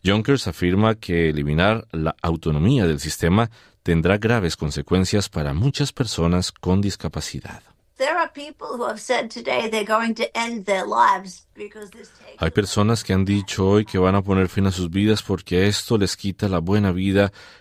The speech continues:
Speaker 1: que han tenido durante diez años. Si eres partícipe del N D I S, el cambio también puede repercutir en tu capacidad para ducharte cada día o elegir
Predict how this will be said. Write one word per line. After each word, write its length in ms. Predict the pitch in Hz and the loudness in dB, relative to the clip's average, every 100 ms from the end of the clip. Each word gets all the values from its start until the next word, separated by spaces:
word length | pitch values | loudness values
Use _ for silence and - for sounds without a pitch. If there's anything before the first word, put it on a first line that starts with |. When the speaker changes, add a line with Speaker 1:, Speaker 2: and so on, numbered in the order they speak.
| _ | _
Speaker 1:
que 160 | 92 | -2
han 140 | 98 107 | 0 0
tenido 500 | - 98 95 98 95 | 0 2 4 4 2
durante 540 | 92 87 82 78 78 | 2 2 0 -4 -8
diez 600 | 76 85 85 - - - _ - | -2 0 0 -2 -10 -14 _ -8
años. 840 | 73 62 - - - - - - - - _ _ _ - - - - - - - _ | -6 -8 -14 -16 -14 -12 -12 -12 -16 -20 _ _ _ -20 -20 -20 -20 -20 -20 -20 _
Si 200 | - 120 | -2 0
eres 160 | 147 - | 0 0
partícipe 720 | 135 - 135 - 101 - 80 | -4 -2 -4 -4 -4 0 2
del 240 | 78 78 - | 2 0 0
N 100 | 87 | -4
D 260 | 85 85 82 | 0 2 4
I 140 | 80 | 2
S, 500 | 127 - - - - | 0 -2 -8 -10 -10
el 120 | 76 | -10
cambio 280 | - 82 104 | -2 2 2
también 280 | 95 82 90 | 2 2 2
puede 240 | 90 92 | 4 2
repercutir 760 | 92 87 82 - 78 - 92 92 | 2 -2 -4 -6 -8 0 0 0
en 160 | 87 80 | -2 -4
tu 140 | 78 | -4
capacidad 680 | 78 76 73 - 82 98 98 | -6 -4 -4 -2 2 4 2
para 240 | - 78 71 | -2 -6 -4
ducharte 600 | 71 - 101 95 - 87 | -6 -2 -2 -2 -2 -6
cada 220 | 80 80 | -2 -2
día 360 | 82 113 131 139 | 0 2 2 2
o 160 | 95 87 | 0 0
elegir 420 | 80 - 123 | 0 0 0